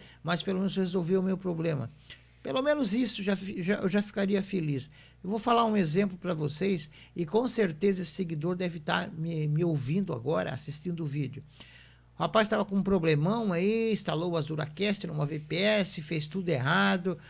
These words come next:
era pra instalar em subdomínio, não instalou, porque não prestou atenção no vídeo, provavelmente, e ele me procurou no WhatsApp, eu disse, "Olha, cara, em primeiro lugar tá errado isso aqui, vamos tentar aqui, mas eu acho que não vai dar certo, porque o AzuraCast exige que,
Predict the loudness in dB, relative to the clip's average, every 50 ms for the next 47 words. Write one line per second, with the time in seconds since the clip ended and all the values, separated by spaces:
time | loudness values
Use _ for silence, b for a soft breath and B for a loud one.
0 | B B B B B -2 0 2 2 2 0 0 0 0 0 0 -2 -2 0 0
1 | 0 2 2 0 0 -2 -2 -4 -4 -4 -4 -4 -4 -4 -4 -4 -2 -2 0 0
2 | 0 0 0 -2 -2 -2 -2 -2 -2 -4 -6 -6 -4 -4 -2 0 0 0 0 -2
3 | B B B B B -12 -6 -2 -2 0 2 0 0 2 0 0 0 0 0 -2
4 | -2 0 0 -2 -2 -2 0 0 2 2 2 0 2 2 2 2 2 0 0 2
5 | 2 4 4 4 2 2 2 4 4 4 4 2 2 0 -2 B B B B B
6 | B B B 4 4 6 6 4 2 2 2 0 0 0 0 0 0 0 2 2
7 | 2 2 0 0 0 0 0 2 0 -2 -4 -2 0 0 0 0 0 0 -2 -4
8 | -6 -8 -12 -20 -20 -12 -6 -4 -2 -2 -2 -2 -2 -2 -2 -2 -2 -2 0 0
9 | 0 2 2 4 4 2 2 0 -2 -4 -6 -4 -4 -2 0 0 0 2 0 0
10 | 0 -2 -2 -2 -4 -4 -4 -6 -4 -2 0 0 -2 -2 B B B B B B
11 | B B -2 0 2 2 0 0 -2 -2 0 0 2 2 2 2 0 0 0 0
12 | -2 -2 -2 0 0 0 0 0 -2 -2 -2 -2 -4 -2 -2 -2 -2 -2 -2 -4
13 | -8 -10 B B B B B B B B 4 4 4 4 2 0 0 0 -2 -2
14 | -4 -4 -2 -4 -4